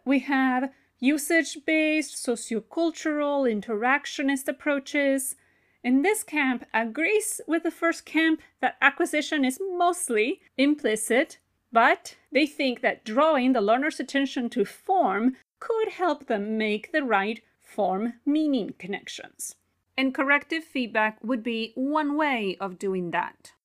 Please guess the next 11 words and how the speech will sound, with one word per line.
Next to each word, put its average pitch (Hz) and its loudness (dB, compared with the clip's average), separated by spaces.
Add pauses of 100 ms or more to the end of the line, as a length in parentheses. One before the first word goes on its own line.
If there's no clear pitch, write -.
(400)
Now, 262 4
let's 311 4
pause 370 4
for 370 0
a 339 2
minute 311 4
and 254 2
clarify 240 0 (300)
that - 2
this 349 0
camp 247 -2